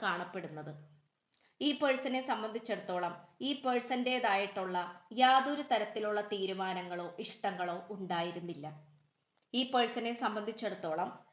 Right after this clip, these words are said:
ഏറ്റവും പോസിറ്റീവായിട്ട് തോന്നിയിട്ടുള്ള ഒരു കാര്യം എന്ന് പറയുന്നത് മറ്റുള്ളവരെ സഹായിക്കുക എന്നുള്ളതാണ്. മറ്റുള്ളവരെ സഹായിക്കുക മാത്രമല്ല, മാത്രമല്ല മറ്റുള്ളവരെ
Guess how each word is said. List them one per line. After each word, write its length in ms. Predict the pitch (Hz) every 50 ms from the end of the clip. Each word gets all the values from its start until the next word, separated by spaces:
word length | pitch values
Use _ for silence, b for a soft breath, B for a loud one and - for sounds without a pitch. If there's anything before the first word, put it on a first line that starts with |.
| - - 240
ഏറ്റവും 320 | 269 262 - - 311 302 294 -
പോസിറ്റീവായിട്ട് 920 | 262 226 226 - - 247 254 - 247 233 214 208 196 196 190 185 - 185 165 170 - - -
തോന്നിയിട്ടുള്ള 640 | 233 214 220 220 233 240 247 247 - 233 214 196 196 180 - - 202
ഒരു 120 | 208 196 196 202
കാര്യം 320 | 208 196 190 185 202 202 208 190
എന്ന് 140 | 180 202 196 -
പറയുന്നത് 500 | 180 170 165 170 160 156 160 160 170 226 - - - - _ _ _ _ _ _ _ - 220
മറ്റുള്ളവരെ 640 | 247 247 247 - - 320 277 254 247 240 226 220 220 214 214 - - - -
സഹായിക്കുക 680 | 208 196 - - 196 190 208 220 208 - 226 202 220 214 220 220 - 208
എന്നുള്ളതാണ്. 600 | 190 175 175 175 170 170 175 165 180 160 156 156 151 147 - - _ _ _ _ _ - 214
മറ്റുള്ളവരെ 560 | 220 220 - - 269 277 269 262 262 254 262 254 -
സഹായിക്കുക 600 | 233 202 - - 214 220 226 233 - - 254 - 254 254 247 208
മാത്രമല്ല, 560 | 180 170 - - 202 190 175 151 156 151 - - - _ - 196
മാത്രമല്ല 520 | 190 190 190 - 214 190 170 160 151 156 185 240 - - - - _ _ _ B B B B - 214 254
മറ്റുള്ളവരെ 640 | 262 254 262 339 320 285 240 214 220 208 202 196